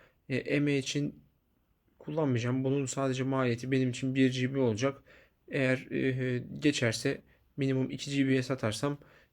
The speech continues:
e, yüzde yüz kar elde etmiş olacağız. E, aynı şekilde rok'la geçerse rok'un maliyeti biraz daha fazla ama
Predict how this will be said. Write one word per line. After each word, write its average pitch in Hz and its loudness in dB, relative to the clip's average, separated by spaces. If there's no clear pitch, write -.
e, - -6
yüzde 135 0
yüz 131 2
kar 131 4
elde 127 4
etmiş - -6
olacağız. 117 -2
E, 135 0
aynı 139 2
şekilde 113 -2
rok'la 131 0
geçerse 110 0
rok'un 135 0
maliyeti 131 0
biraz 131 2
daha 139 2
fazla 123 -2
ama 131 0